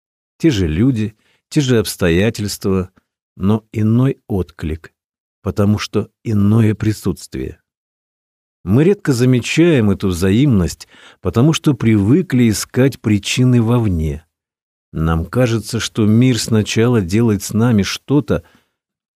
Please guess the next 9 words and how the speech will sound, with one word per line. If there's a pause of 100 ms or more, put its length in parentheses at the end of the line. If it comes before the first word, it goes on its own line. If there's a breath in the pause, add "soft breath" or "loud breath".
а
мы
лишь
реагируем. (1080)
Но
внимательный
опыт
показывает
обратное.